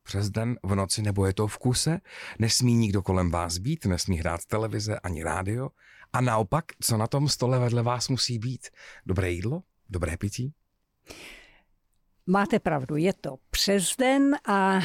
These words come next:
Speaker 2: nesmí hrát rádio, em, nesmí hrát televize, nikdo mě nesmí oslovovat. Říkám, že období, kdy píšu, takže jsem velmi zlá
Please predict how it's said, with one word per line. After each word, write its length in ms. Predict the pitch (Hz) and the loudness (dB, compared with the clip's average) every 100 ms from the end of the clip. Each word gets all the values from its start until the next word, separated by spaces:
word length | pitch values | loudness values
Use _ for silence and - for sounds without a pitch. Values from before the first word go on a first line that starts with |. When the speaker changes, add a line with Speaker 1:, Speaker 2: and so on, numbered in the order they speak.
| 165 | 2
Speaker 2:
nesmí 680 | 185 196 208 - - 208 196 | 4 4 4 2 2 4 4
hrát 400 | 151 160 135 139 | 2 0 -2 0
rádio, 920 | 151 147 170 170 233 233 240 240 240 240 240 247 | 0 2 2 2 2 4 4 4 2 2 -2 -2
em, 540 | 170 165 160 165 156 147 - - _ _ _ _ _ 160 175 175 170 170 165 | 2 4 4 4 2 -2 -14 -20 _ _ _ _ _ -2 0 4 4 6 6
nesmí 440 | 180 - 185 180 | 4 2 0 2
hrát 360 | 160 151 143 - | 2 0 -2 -2
televize, 880 | 190 190 202 220 - 226 220 226 240 - - - - - - | 2 4 4 2 2 4 4 4 0 -8 -20 -20 -20 -16 0
nikdo 320 | 196 196 196 | 2 4 4
mě 180 | 190 180 | 4 4
nesmí 340 | 175 - 147 | 2 2 0
oslovovat. 720 | 135 - 175 160 180 196 202 220 _ - - _ _ - - - 226 220 | 0 -2 0 0 0 0 -2 -6 _ -20 -20 _ _ -20 -20 -8 0 2
Říkám, 400 | 185 180 214 208 | 4 2 2 4
že 180 | 202 247 | 4 4
období, 400 | 226 196 196 226 | 2 2 2 2
kdy 180 | 208 220 | 2 2
píšu, 420 | 220 196 - 214 | 4 2 2 2
takže 440 | 208 180 - 196 | 2 -2 0 0
jsem 260 | - 214 185 | 2 4 4
velmi 360 | 185 185 196 | 6 6 6
zlá 440 | 156 165 143 131 | 4 4 2 0